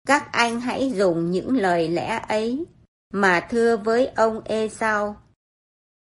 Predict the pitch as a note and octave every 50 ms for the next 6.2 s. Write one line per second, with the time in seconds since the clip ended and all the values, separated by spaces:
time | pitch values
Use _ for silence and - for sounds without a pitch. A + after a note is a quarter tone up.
0 | _ - B3+ B3+ B3+ A#3+ - - C4+ C#4 C4+ - - - A3+ A#3 A#3 A3+ G3 G3+
1 | - - - - - - G3+ G#3+ A3 G#3+ G#3+ A3 G#3+ - _ _ _ _ _ _
2 | _ _ _ _ _ _ _ _ - - C4 C#4 - - - - A3 A3+ A3+ A3+
3 | A#3+ B3 - - A#3+ B3 A#3 A3+ A3 A3+ A#3+ C4 D#4 E4+ - _ _ _ _ _
4 | _ _ _ _ _ _ _ _ _ _ _ _ _ _ _ _ _ _ _ _
5 | _ - B3 B3 B3 B3 B3 B3 A#3+ A#3+ B3 C4+ D4+ D#4+ C4+ A3 F#3+ F#3 F3 F3
6 | E3+ D#3+ D#3 E3+